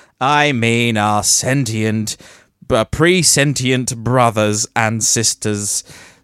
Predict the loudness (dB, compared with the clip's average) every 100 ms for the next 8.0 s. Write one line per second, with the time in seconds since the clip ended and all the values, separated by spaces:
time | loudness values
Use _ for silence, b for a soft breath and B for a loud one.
0 | _ -2 2 4 4 2 0 -2 -4 -6
1 | -8 b b b -2 0 -2 -2 -2 -2
2 | 0 2 2 0 -6 -6 -4 -4 0 0
3 | 2 -2 -2 0 2 2 2 2 2 0
4 | 0 0 0 0 -2 -4 -6 0 4 4
5 | 4 0 0 -2 -2 -2 -4 -4 -4 -4
6 | 0 0 0 0 0 0 0 0 -2 -2
7 | -2 0 2 0 0 0 0 -2 -4 -6